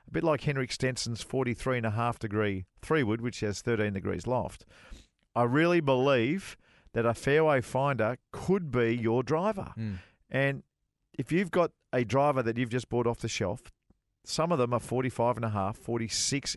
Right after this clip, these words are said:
Speaker 1: inches long. Now, it, they're too long for good players. Sergio Garcia,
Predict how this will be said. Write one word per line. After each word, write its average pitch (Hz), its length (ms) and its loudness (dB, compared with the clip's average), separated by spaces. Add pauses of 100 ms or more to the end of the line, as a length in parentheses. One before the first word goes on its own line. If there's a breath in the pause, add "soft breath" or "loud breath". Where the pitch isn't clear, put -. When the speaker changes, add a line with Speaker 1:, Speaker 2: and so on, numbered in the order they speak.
Speaker 1:
inches 117 480 -4
long. 123 520 0 (420 loud breath)
Now, 135 260 -2 (580 soft breath)
it, 139 100 -4 (140)
they're 156 160 4
too 196 320 2
long 165 300 2
for - 120 -8
good 143 280 0
players. - 540 -4 (240 loud breath)
Sergio 165 480 4
Garcia, 131 600 2